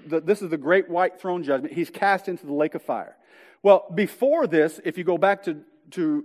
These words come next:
uh, Revelation nineteen, before the millennial reign of Christ, a thousand years on the earth, God gets three demons, three evil beings, the devil,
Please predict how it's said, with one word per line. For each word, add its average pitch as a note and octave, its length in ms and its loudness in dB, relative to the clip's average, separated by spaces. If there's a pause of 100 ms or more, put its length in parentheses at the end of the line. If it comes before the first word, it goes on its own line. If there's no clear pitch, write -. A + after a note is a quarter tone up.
uh, C3+ 160 -2
Revelation F3 420 -2
nineteen, D3+ 720 -4 (580)
before A3+ 460 4
the G3+ 100 0
millennial G3+ 440 0
reign G3 220 -2
of E3 120 -4
Christ, A#2+ 680 -4
a - 60 -14
thousand F3+ 480 -2
years E3 220 -2
on D#3 80 -4
the D#3 120 -6
earth, A#2+ 200 -10 (800)
God F#3 680 0
gets F3 360 -2 (320)
three G#3 460 -2 (1700)
demons, C#3 480 -2
three E3+ 400 -4 (320)
evil F3 200 0
beings, C3 400 -4 (1200)
the C#3 80 -6
devil, F#3+ 500 2